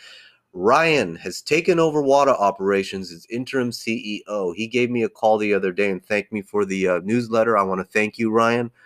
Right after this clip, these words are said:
I loved our conversation. We both have M B As. Sure, we're not, you know, hardcore, uh, nineties, two thousands gamers, but I think that, you know, we can bring, uh,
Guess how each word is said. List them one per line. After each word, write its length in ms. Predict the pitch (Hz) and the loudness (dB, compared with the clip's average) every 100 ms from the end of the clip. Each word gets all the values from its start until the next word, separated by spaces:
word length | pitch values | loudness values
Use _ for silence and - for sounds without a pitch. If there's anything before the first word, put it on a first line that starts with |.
| _ - | _ -10
I 120 | 92 | -4
loved 440 | 95 98 104 110 120 | -2 2 4 4 4
our 120 | 117 | 2
conversation. 920 | 117 113 110 - 113 117 - 117 113 _ _ _ _ | 2 2 0 0 0 0 -2 -8 -8 _ _ _ _
We 140 | 90 120 | -2 2
both 260 | 127 123 127 | 4 4 2
have 200 | 117 113 | 0 2
M 200 | 110 104 | 2 0
B 220 | 101 107 | 0 4
As. 460 | 110 107 104 - - | 4 4 0 -8 -12
Sure, 440 | - - 139 143 | -8 0 4 6
we're 160 | 135 120 | 6 4
not, 320 | 110 113 113 | 4 2 0
you 140 | 104 101 | -4 -4
know, 160 | 101 | -2
hardcore, 840 | - 113 117 110 - 110 110 107 110 | -2 0 0 -2 -4 0 2 2 0
uh, 320 | 95 92 90 90 | 0 0 0 0
nineties, 580 | 101 107 107 107 101 - | 0 -2 -2 -4 -6 -8
two 160 | 110 | -8
thousands 480 | - 104 101 98 87 | -2 0 0 -4 -8
gamers, 500 | 101 104 104 104 95 | -4 -4 -4 -8 -4
but 220 | 101 95 _ - _ _ _ 104 | -4 -4 _ -20 _ _ _ -2
I 180 | 113 | 0
think 600 | 120 - - 123 127 - | -2 -4 0 0 0 -4
that, 180 | 110 104 - | -2 -2 -4
you 120 | 104 | -6
know, 180 | 101 101 | -2 0
we 240 | 107 117 | 0 -2
can 480 | - - 110 131 143 | -4 -2 0 0 0
bring, 460 | 131 127 131 139 _ _ _ _ | 0 0 0 -4 _ _ _ _
uh, 180 | 104 101 | -4 -2